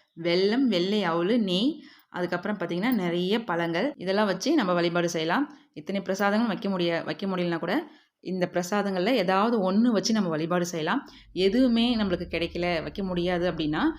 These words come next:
வெற்றிலைப்பாக்கு, வாழைப்பழம், அதுக்கப்புறம் பார்த்தீங்கன்னா அவல், சர்க்கரை, ஒரு டம்ளர் பால், நாட்டு சர்க்கரை போட்டு இந்த மாதிரி ரொம்ப எளிமையா நெய்வேத்தியம் படைச்சு நம்ம வழிபாடு செஞ்சுக்கலாம். தீபம் வந்து பார்த்தீங்கன்னா நெய் தீபம் ஏத்தலாம், நல்லெண்ணெய் தீபம் ஏத்தலாம்,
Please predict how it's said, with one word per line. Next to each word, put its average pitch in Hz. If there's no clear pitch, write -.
வெற்றிலைப்பாக்கு, 214
வாழைப்பழம், 196
அதுக்கப்புறம் 180
பார்த்தீங்கன்னா 175
அவல், 165
சர்க்கரை, 170
ஒரு 170
டம்ளர் 175
பால், 175
நாட்டு 165
சர்க்கரை 156
போட்டு 156
இந்த 208
மாதிரி 202
ரொம்ப 196
எளிமையா 196
நெய்வேத்தியம் 170
படைச்சு 165
நம்ம 202
வழிபாடு 156
செஞ்சுக்கலாம். 143
தீபம் 247
வந்து 214
பார்த்தீங்கன்னா 196
நெய் 220
தீபம் 214
ஏத்தலாம், 185
நல்லெண்ணெய் 202
தீபம் 180
ஏத்தலாம், 196